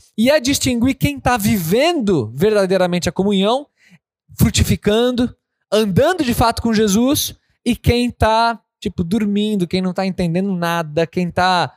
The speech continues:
deixando a vida passar e esmorecendo na fé. Então a ênfase de João é muito essa, essa pegada da comunhão. Uma carta prática, cinco capítulos, falando sobre a comunhão com Deus, a comunhão uns com os outros, e metralhando um monte de tema nesse sentido.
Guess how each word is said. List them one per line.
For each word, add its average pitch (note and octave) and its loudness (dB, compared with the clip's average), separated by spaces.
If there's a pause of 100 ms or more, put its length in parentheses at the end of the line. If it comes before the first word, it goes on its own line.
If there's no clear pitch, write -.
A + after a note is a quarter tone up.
(400)
deixando G3+ 0
a G3 2
vida F#3+ 0
passar G3 0
e A3+ 2
esmorecendo A3+ 0
na C4 -2
fé. F#3 0 (260)
Então G#3+ 0
a G#3+ 2
ênfase C4 0
de G3+ 2
João A3+ 2
é A#3 2
muito C4+ -2
essa, B3+ 0
essa A3 0
pegada G#3 0
da G#3+ -2
comunhão. A3 0 (800)
Uma D#3 -2
carta - -2
prática, G#3+ -2
cinco - -2
capítulos, G3 -2
falando A3 0
sobre G#3 0
a G#3+ -2
comunhão G3+ 0
com F3+ 0
Deus, C4 0
a F#3 -4
comunhão G3 0
uns F3+ -2
com F#3 -4
os D#3 0
outros, B3 0 (260)
e G#3+ 0
metralhando B3+ 2
um A3+ 0
monte B3 -2
de A#3 -4
tema B3 -2
nesse F#3 -2
sentido. D#3 -2